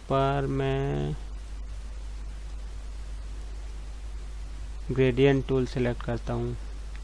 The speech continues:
gradient tool पे यहाँ ऊपर click करने के बाद इस तरफ black color है, इस तरफ white color है मेरे पास में। ओके, मैं यहाँ से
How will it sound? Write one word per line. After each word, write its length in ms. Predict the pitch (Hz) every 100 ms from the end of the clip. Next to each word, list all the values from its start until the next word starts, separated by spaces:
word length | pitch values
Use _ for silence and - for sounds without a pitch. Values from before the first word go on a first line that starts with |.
| - 139
gradient 600 | 127 131 127 143 143 139
tool 280 | 143 139 143 -
पे 120 | 143 143 143 143
यहाँ 280 | 135 131 139
ऊपर 340 | 127 135 135 -
click 220 | 135 131 -
करने 260 | 131 135
के 100 | 131
बाद 240 | 139 135 131
इस 200 | 131 -
तरफ 220 | 131 127
black 300 | 131 131 131 -
color 260 | 135 135 135
है, 180 | 147 - - - - - - -
इस 160 | 127 -
तरफ 320 | 139 135 135
white 220 | 123 120
color 320 | - 120 117
है 80 | 117
मेरे 220 | 117 117
पास 340 | - 120 113 -
में। 140 | 127 - - - - - - - - - - - - 131
ओके, 380 | 120 - 127 143 - - - - - - - - - - - - - - - - - - - - - - - - - - - - - - - - - - - 147
मैं 220 | 147 147
यहाँ 500 | 139 131 127 135 139
से 680 | - - 139 135 135 151